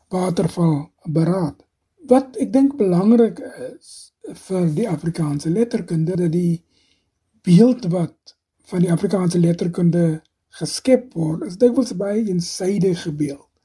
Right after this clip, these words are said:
Uh, maar Ampi is een van daardie persoonlikhede, saam met mense soos Andre Brink en Breiten Breitenbach, wat 'n afvalligheid, 'n afwykendheid ten opsigte van die Afrikaanse letterkunde vertoon. En ek dink hierdie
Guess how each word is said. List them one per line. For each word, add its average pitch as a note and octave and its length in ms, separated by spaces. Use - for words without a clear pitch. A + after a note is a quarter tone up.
Uh, G3 200
maar A#3+ 340
Ampi B3 460
is - 720
een A#3 200
van A3 120
daardie E3+ 800
persoonlikhede, G3 960
saam E3+ 280
met E3+ 140
mense D#3+ 300
soos D3+ 240
Andre E3 360
Brink G#3+ 500
en E3+ 140
Breiten D#3+ 380
Breitenbach, G#3 760
wat A3 420
'n B3 40
afvalligheid, G#3+ 960
'n - 340
afwykendheid F3 1000
ten G3 120
opsigte F#3 240
van F#3 100
die F#3 120
Afrikaanse E3+ 600
letterkunde D3 580
vertoon. F#3 420
En G3+ 120
ek A3+ 140
dink C#4 180
hierdie G#3 380